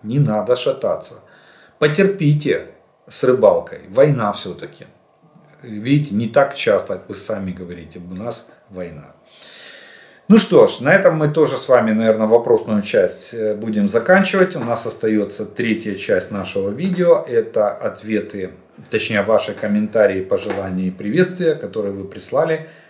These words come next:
к предыдущим видео. И сегодня они прозвучат следующие. Э,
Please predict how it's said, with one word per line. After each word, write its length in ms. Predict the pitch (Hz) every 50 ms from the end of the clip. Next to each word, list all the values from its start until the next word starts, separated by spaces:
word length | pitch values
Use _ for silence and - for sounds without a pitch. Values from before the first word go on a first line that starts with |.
| _ _
к 160 | - - 170 196 208 196 - - -
предыдущим 680 | - 117 107 98 95 92 117 123 131 - - 127 120 117 - - _ - - - 101
видео. 420 | 95 101 95 - 85 87 82 - - -
И 400 | 143 170 185 185 175 - - - _ _ _
сегодня 840 | - - - 113 104 104 127 135 139 139 139 151 147 143 139 - - - - _
они 320 | - 113 107 107 113 131 131
прозвучат 800 | 127 - 107 98 - 98 95 90 - - 107 104 107 104 - - _ _ _ _ _ _
следующие. 680 | - - - 101 98 87 78 76 76 - - - - - - _ _ _ _ _ _ _ _ _ _ _ _ _ _ _ _ _ _ _ _ _ _ _ _ _ _ _ _ _ _ _ _ _ _ - - - - - - _ _ _ _ _ _ _ _ _
Э, 500 | - 117 117 120 120 120 120 120 - -